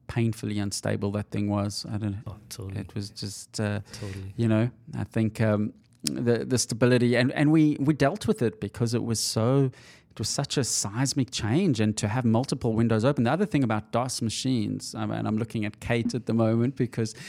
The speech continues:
Speaker 1: she probably doesn't realize this either, you could only work on one application at a time, right?
Speaker 2: <laughs> Yeah. Yeah.
Speaker 1: And Kate's looking at me very confused, right? So it was quite transformative,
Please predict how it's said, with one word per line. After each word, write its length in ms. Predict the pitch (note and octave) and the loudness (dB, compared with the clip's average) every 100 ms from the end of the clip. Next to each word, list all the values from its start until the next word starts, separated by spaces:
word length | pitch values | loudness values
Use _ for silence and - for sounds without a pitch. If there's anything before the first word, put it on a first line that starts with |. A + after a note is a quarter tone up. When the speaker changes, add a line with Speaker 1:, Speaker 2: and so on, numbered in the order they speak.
| - - | -18 -8
Speaker 1:
she 160 | - | -4
probably 340 | B2+ C3+ C#3 C3 | 2 4 4 4
doesn't 280 | B2 A#2+ A#2 | 4 4 4
realize 400 | B2 A#2+ A2 G#2+ | 6 6 4 2
this 180 | G2+ | 0
either, 380 | B2 C3 A2+ G#2 - - | 2 4 2 0 -4 -8
you 80 | F#3 | -2
could 120 | A3 | 2
only 160 | C4 B3+ | 4 6
work 260 | D3+ C3+ C3 | 6 6 4
on 100 | A#2+ | 4
one 140 | A#2+ | 2
application 520 | A#2 A#2+ A2+ A2 B2 | 0 -2 -2 -2 0
at 100 | A2 | 0
a 40 | G#2+ | 2
time, 360 | F3 F#3+ A#2 | 2 4 4
right? 240 | A#2 F#3+ A3+ - - - | 4 2 0 -6 -4 -2
Speaker 2:
<laughs> 100 | - - - - E3 - | -2 -4 -20 -14 -12 -2
Yeah. 300 | F#3+ F3+ G#3 - - - - | 2 2 0 -8 -20 -20 0
Yeah. 260 | G3 F#3 | 2 6
Speaker 1:
And 320 | D3+ D#3 D#3 - | 4 4 -2 4
Kate's 280 | E3 - | 6 6
looking 300 | F3 E3+ E3+ | 4 8 8
at 80 | D#3 | 8
me 160 | D3+ D3 | 8 6
very 400 | B2 C#3+ D3 D#3 | 8 8 10 8
confused, 920 | - D#3 D3+ F3 D3 C3 A#2+ - B2 | 6 6 6 6 8 8 6 0 2
right? 300 | A#2+ A#2+ E3 - - - | 4 4 0 -8 -20 -8
So 180 | - F#3 | 4 6
it 80 | F#3+ | 8
was 140 | F3+ | 6
quite 520 | - - E3 G#3 - - _ - | 4 0 2 0 -4 -12 _ -6
transformative, 1080 | - D#3+ - D3 F3 A3 - A#2+ A#2 - | 0 2 4 6 6 6 4 4 4 -2